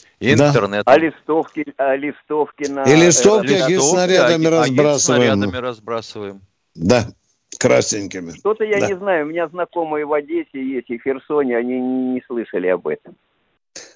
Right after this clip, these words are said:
Speaker 2: Ну, пока к ним снаряды не прилетели авиационные.
Speaker 1: <laughs>
Speaker 2: Пока, да.
Speaker 3: Ну,
Speaker 1: Сначала
Speaker 3: ясно. И
Speaker 1: фуга-,
Speaker 3: второй
Speaker 1: сначала
Speaker 3: вопрос.
Speaker 1: агитационные, а потом фугасные, осколочные.
Speaker 3: <laughs>
Speaker 1: Ясно.
Speaker 3: Ну, фугасные, это значит,
Speaker 1: Давайте.
Speaker 3: в последнюю очередь. И второй вопрос.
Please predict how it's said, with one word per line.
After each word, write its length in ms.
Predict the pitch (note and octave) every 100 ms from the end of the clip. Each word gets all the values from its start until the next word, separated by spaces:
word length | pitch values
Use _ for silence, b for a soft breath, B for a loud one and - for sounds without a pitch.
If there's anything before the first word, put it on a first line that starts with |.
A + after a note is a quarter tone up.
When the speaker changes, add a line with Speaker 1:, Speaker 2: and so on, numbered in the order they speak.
| -
Speaker 2:
Ну, 100 | G3
пока 300 | G3 A3+ A#3+
к 60 | F#3+
ним 140 | G#3+
снаряды 460 | F#3 A3 G3+ E3+ D3+
не 120 | D3
прилетели 480 | C3+ D3 C#3 D3 B2
авиационные. 840 | B2 A#2 B2 A2+ B2+ G#2+ G2 F#2+
Speaker 1:
<laughs> 420 | - F3 - A3+
Speaker 2:
Пока, 300 | C#3+ C#3 C3+ A2 G#2
да. 280 | A2 A2 D#2 D#2 _ - b b b b G#3
Speaker 3:
Ну, 120 | C#4+
Speaker 1:
Сначала 380 | E3+ - G3 -
Speaker 3:
ясно. 20 | -
И 60 | F3+
Speaker 1:
фуга-, 20 |
Speaker 3:
второй 320 | F#3 F#3+ F#3+
Speaker 1:
сначала 360 | D3+ D3+ C3+ F#3
Speaker 3:
вопрос. 160 | F3
Speaker 1:
агитационные, 760 | D#3+ E3+ D3+ - F3 G#3+ F3+ C3
а 60 | A#2+
потом 360 | D3 C3+ E3+
фугасные, 560 | - C3+ C3+ C#3 - B2+
осколочные. 760 | C#3 C3 C3 A#2+ G#2+ - A2+ G#2 F#2 A#2+ -
Speaker 3:
<laughs> 180 | F3 D#3
Speaker 1:
Ясно. 260 | A#2+ - -
Speaker 3:
Ну, 440 | G#2 B2 F#3+ A3 F#3+
фугасные, 640 | D#3 G3 G3 G3+ - -
это 80 | D#3+
значит, 80 | D3+
Speaker 1:
Давайте. 420 | D#3 D#3 D3+ -
Speaker 3:
в 60 | -
последнюю 460 | C3+ C#3+ C3+ A#2+
очередь. 540 | F#2+ C#2+ B1+ D2+ - A2+ _ _
И 80 | E3
второй 360 | - A#3+ F#3+
вопрос. 380 | C#3+ C3 A#2 F#2+